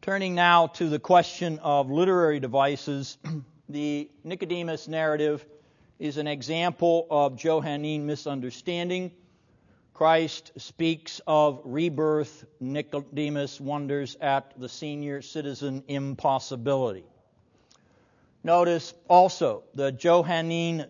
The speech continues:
dualisms. Flesh versus spirit, verse six.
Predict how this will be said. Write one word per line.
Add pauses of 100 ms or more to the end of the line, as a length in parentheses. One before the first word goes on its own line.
(140)
dualisms. (720)
Flesh (200)
versus
spirit,
verse
six.